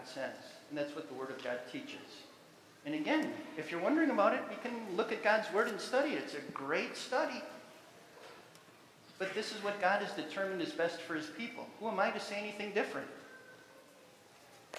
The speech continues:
"Oh, yeah, my church is one of those that, I, I, I know all of my friends are doing it.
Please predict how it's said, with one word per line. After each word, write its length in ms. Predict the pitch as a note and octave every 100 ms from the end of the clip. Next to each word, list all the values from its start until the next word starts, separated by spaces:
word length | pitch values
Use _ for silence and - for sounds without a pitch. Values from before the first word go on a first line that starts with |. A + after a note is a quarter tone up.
| - - -
"Oh, 480 | D3 D3+ D3+ D3 C3+ B2
yeah, 140 | B2 A#2+
my 80 | B2+
church 380 | C3 - C#3+ D3
is 140 | B2+
one 140 | C#3+ C#3+
of 80 | C#3
those 300 | C3+ C3+ C3+
that, 100 | B2 - - - - - - - -
I, 180 | F#3 F#3
I, 480 | F3+ - D3+ -
I 20 | D#3+
know 260 | F3 E3+
all 220 | D3+ D#3+ F#3+
of 80 |
my 100 | F#3+
friends 400 | F#3 F#3+ G3 F#3
are 60 | F3+
doing 260 | F3 F#3+ F#3+
it. 160 | G3